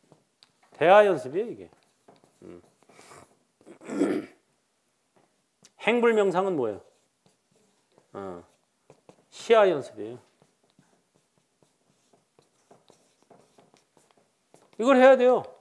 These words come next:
음. 어, 사바세계에 살면서 이걸 해야 선정을 닦는 거고, 이걸 해야 지혜가 발생하고, 어, 이걸 해야 육바라밀을 성취할 수가 있어요. 어.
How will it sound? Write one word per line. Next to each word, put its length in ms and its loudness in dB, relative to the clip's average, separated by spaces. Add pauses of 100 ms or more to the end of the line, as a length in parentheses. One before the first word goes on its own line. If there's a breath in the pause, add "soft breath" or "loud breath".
(500)
음. 280 -8 (600)
어, 160 -4
사바세계에 640 4
살면서 680 -2 (380 soft breath)
이걸 260 4
해야 720 4
선정을 540 2
닦는 320 -2
거고, 460 -4 (260 soft breath)
이걸 220 8
해야 180 6
지혜가 800 4
발생하고, 800 -4 (380 soft breath)
어, 120 -6
이걸 280 4
해야 300 4 (580)
육바라밀을 580 6
성취할 420 -8
수가 220 -14
있어요. 260 -20 (680)
어. 60 -20